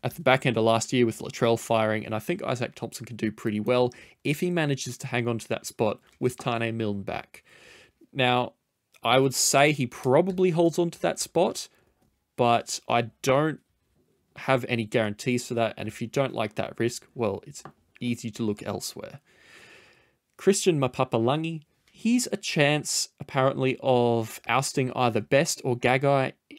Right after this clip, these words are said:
in the Knights centres and starting next year. I possibly should have him in the yellow, um, but I put him in the orange when I made this list. Both he and Isaac Thompson would probably be pretty good value if they started the year, and as you can see, he had a couple of shots last year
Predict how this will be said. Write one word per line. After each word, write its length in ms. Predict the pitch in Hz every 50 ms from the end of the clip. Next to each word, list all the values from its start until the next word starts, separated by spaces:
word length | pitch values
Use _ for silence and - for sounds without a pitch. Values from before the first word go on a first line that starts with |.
| _ _ -
in 240 | 123 117 113 110
the 180 | 110 104 104 104
Knights 360 | 101 107 107 98 90 - -
centres 600 | - - 127 135 147 - - 170 180 - - - -
and 100 | 127 107
starting 480 | - - - 123 117 123 123 120 117 110
next 320 | 110 - - - - -
year. 240 | 170 208 233 240 220 - _ _ _ _ _ _ -
I 80 | 127
possibly 440 | 127 - - 190 196 202 - 151 135
should 200 | 123 - 135 123
have 180 | 127 120 117 110
him 140 | 113 107 104
in 80 | 98
the 80 | 101 101
yellow, 420 | 98 110 123 139 143 143 151 147 - _ _ _ _ _ _ _ _ _ -
um, 340 | 131 101 104 101 101 104 101
but 180 | - - -
I 140 | - 101 101
put 200 | 101 - - 127
him 80 | 117 110
in 60 | 107
the 60 | 110
orange 300 | - 110 107 110 104 -
when 80 | 107 101
I 40 | 98
made 200 | 98 - 101 -
this 200 | - 107 - -
list. 320 | 131 131 131 - - - - - - - - - _ _ _
Both 240 | - 139 135 131 -
he 160 | - 185 214
and 100 | 208 175
Isaac 380 | - - 135 131 - 127 - -
Thompson 480 | - 127 123 - - - 120 113 - - -
would 140 | 113 - -
probably 240 | - 170 208 233 196
be 120 | 165 139
pretty 360 | - - - - 185 208 190
good 200 | 147 - 180 131
value 440 | - 131 120 110 107 107 107 107 - - 104
if 140 | 101 -
they 120 | - 98 101
started 560 | - - - - 117 113 117 117 120 120 -
the 80 | 135 123
year, 360 | 123 151 120 117 117 120 120 - _ _ _ _ -
and 120 | - 104
as 120 | 104 110 -
you 60 | -
can 100 | - 120
see, 160 | - 123 117
he 120 | 113 147
had 100 | 156 147
a 60 | 131 -
couple 280 | - 123 120 - 120
of 80 | 107 -
shots 380 | - - 117 113 - - -
last 380 | 127 113 110 110 - - - -
year 220 | 117 107 107 107